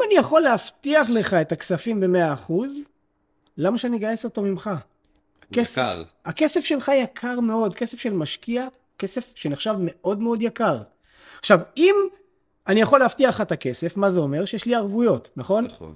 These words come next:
Speaker 1: יופי. עכשיו, אם יש לי ערבויות טובות מספיק,
Speaker 2: אז אתה יכול בעצם לקחת אותו מבנקים בשליש מחיר ממה שאתה משלם למשקיע.
Speaker 1: בדיוק. למה שאני אקח אותו בצורה של אקוויטי? אני אקח אותו בצורה של חוב, ובמקום לתת לך חמש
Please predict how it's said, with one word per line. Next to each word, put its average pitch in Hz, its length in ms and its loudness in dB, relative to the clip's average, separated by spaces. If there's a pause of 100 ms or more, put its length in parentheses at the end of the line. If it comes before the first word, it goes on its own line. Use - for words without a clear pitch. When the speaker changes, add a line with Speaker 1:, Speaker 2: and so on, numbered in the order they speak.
(100)
Speaker 1:
יופי. 226 300 -4 (220)
עכשיו, - 180 -4
אם 302 140 4
יש 370 100 4
לי 403 100 6
ערבויות 254 460 8
טובות 233 340 4
מספיק, 143 500 -2
Speaker 2:
אז - 80 -16
אתה - 140 -12
יכול 107 240 -8
בעצם 113 480 -8
לקחת 117 340 -8
אותו 123 240 -4
מבנקים 117 680 -4
בשליש 95 680 -6
מחיר 120 340 -6
ממה 110 120 -8
שאתה - 140 -14
משלם 104 300 -6
למשקיע. 294 100 2
Speaker 1:
בדיוק. - 440 -2
למה 220 180 2
שאני 277 160 -4
אקח 262 180 -4
אותו 277 140 -4
בצורה 247 360 -6
של 240 160 -8 (180)
אקוויטי? 165 480 -4 (360)
אני 151 100 -4
אקח 196 120 -8
אותו 254 140 -4
בצורה 240 280 -4
של 247 180 -6
חוב, 294 420 -2 (560)
ובמקום 190 380 6
לתת 302 260 8
לך 349 220 0 (200)
חמש 190 280 2